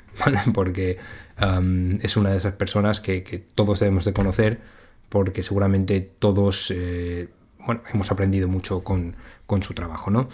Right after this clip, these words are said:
Entonces, eh, Richard Edlund, que seguramente le conocéis, eh, por su aportación a, especialmente a empresas como Industrial Light and Magic,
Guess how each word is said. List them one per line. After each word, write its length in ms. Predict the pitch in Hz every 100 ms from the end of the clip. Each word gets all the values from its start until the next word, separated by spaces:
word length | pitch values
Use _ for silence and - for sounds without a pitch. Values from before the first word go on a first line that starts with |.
| - -
Entonces, 420 | - 113 127 -
eh, 180 | 131 104
Richard 340 | 123 120 131
Edlund, 480 | 143 131 127 135 135 - - - - - - - - - -
que 100 | 113
seguramente 440 | 98 104 101 107
le 80 | 101
conocéis, 420 | 92 - 101 95 - 101
eh, 200 | 92 92 98
por 160 | 104 90
su 320 | - 95 90
aportación 640 | 82 85 - - 104 95 95
a, 180 | 90 - - - -
especialmente 440 | - 110 127 117 110
a 20 |
empresas 260 | 98 95 95
como 680 | 101 98 98 92 90 92 90
Industrial 380 | 104 98 104 95
Light 160 | 90
and 100 | 90
Magic, 400 | 113 107 107 -